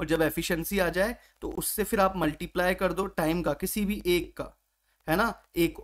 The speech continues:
ए को ले लिया तो उसी के टाइम एफिशिएंसी को आपस में मल्टीप्लाई कर दो, टोटल वर्क वहां से भी निकल सकता है। अब देखो बीस और पच्चीस, पच्चीस बड़ा अंक है, पच्चीस में बीस का डिवाइड कहाँ होगा? पच्चीस में नहीं होगा, पचास नहीं, पच्चीस या पचहत्तर नहीं,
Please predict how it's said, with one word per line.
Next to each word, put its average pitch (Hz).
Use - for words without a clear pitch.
ए 185
को 196
ले 202
लिया 202
तो 208
उसी 202
के 196
टाइम 180
एफिशिएंसी 175
को 175
आपस 165
में 175
मल्टीप्लाई 156
कर 151
दो, 147
टोटल 160
वर्क 170
वहां 156
से 147
भी 147
निकल 156
सकता -
है। -
अब 180
देखो 151
बीस 226
और 226
पच्चीस, -
पच्चीस 220
बड़ा 208
अंक 202
है, 185
पच्चीस 220
में 226
बीस 202
का 220
डिवाइड 208
कहाँ 190
होगा? 139
पच्चीस 208
में 196
नहीं 185
होगा, 190
पचास 170
नहीं, 156
पच्चीस 160
या 170
पचहत्तर -
नहीं, 151